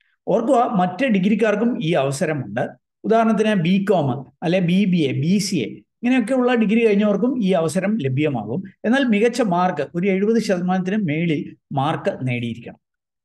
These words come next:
എന്താണ് ഈ ഒരു സുവർണ അവസരം? സൗജന്യമായിട്ട് വിദേശത്ത് പഠിക്കാം എന്നുള്ളതാണ്. അതും ഹൺഡ്രഡ് പെർസെന്റ് ട്യൂഷൻ ഫീ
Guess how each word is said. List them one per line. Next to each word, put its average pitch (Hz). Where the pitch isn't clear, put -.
എന്താണ് 262
ഈ 226
ഒരു 214
സുവർണ 202
അവസരം? 135
സൗജന്യമായിട്ട് 214
വിദേശത്ത് 190
പഠിക്കാം 139
എന്നുള്ളതാണ്. 110
അതും 254
ഹൺഡ്രഡ് 214
പെർസെന്റ് 170
ട്യൂഷൻ 190
ഫീ 180